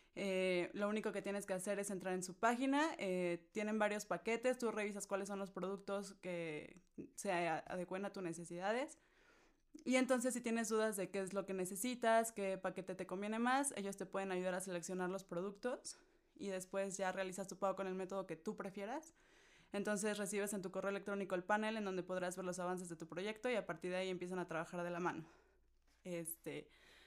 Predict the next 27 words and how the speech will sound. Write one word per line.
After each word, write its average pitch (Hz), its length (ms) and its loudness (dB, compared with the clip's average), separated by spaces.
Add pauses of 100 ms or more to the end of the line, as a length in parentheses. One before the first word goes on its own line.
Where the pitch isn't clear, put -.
(120)
entonces 202 160 -2
para 185 160 6
que 202 80 -2
los 190 220 2
chequen 214 260 0
en 196 140 2
su 175 180 -4
página 269 680 4
y, 170 560 -2
y 175 220 -8
ya, 165 320 -6
todo 196 160 2
buenísimo. 165 420 -2 (2750)
Bueno, 185 320 0 (220)
quiero 254 200 6
presentarles 254 720 6
mi 247 60 2
nuevo 226 220 2
proyecto. 220 560 0
Este 247 180 -2
es 220 80 -6
el 202 80 -8
podcast 208 380 -2
de 208 80 -4
maternidad, 185 720 0
Baby 202 280 -8
Blues, 214 420 -4